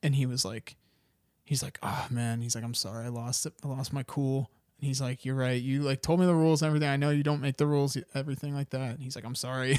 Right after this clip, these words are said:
<laughs> Like, um, and he, I think he just, like, went to the lot for a minute, and he came back.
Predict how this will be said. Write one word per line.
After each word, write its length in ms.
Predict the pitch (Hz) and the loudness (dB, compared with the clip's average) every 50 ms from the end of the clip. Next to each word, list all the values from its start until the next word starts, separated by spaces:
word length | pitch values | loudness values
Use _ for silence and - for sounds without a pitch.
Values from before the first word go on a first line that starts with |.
| - - | 6 8
<laughs> 160 | 240 - - - | 6 8 10 10
Like, 200 | 180 147 - - - - - - - - - - - - - - - | 8 8 6 -2 -14 -18 -18 -18 -18 -20 -20 -20 -20 -20 -20 -10 -2
um, 560 | - 143 143 139 135 131 131 131 135 147 139 - _ _ _ _ _ - | 4 4 6 6 6 4 2 0 -2 -4 -4 -6 _ _ _ _ _ 2
and 100 | 170 175 165 | 4 6 8
he, 440 | 160 160 156 151 151 147 147 147 - _ - | 8 8 6 6 4 4 2 0 -2 _ -8
I 40 | - | -4
think 180 | - 196 202 185 | -2 0 0 0
he 80 | 147 139 | -2 -2
just, 220 | 131 135 - - | -2 -2 -2 -2
like, 160 | - - 135 - 202 - _ _ _ _ _ _ _ _ _ _ _ _ _ _ _ _ _ _ _ _ _ _ _ _ _ _ _ _ - | -2 -4 -8 -12 -18 -20 _ _ _ _ _ _ _ _ _ _ _ _ _ _ _ _ _ _ _ _ _ _ _ _ _ _ _ _ -6
went 300 | 151 135 143 139 135 - | -2 0 0 0 0 -4
to 60 | - | -6
the 60 | 131 | -8
lot 360 | 123 123 135 - - - - - | -10 -10 -12 -14 -16 -16 -16 -14
for 140 | - - 147 | -12 -10 -10
a 60 | 147 | -10
minute, 280 | 123 156 151 151 151 - | -10 -12 -12 -10 -4 0
and 80 | 170 | 2
he 80 | 175 180 | 2 2
came 220 | - - 127 120 | 2 0 -2 -2
back. 380 | 117 - 135 131 131 - - - | -4 -6 -8 -8 -10 -12 -14 -18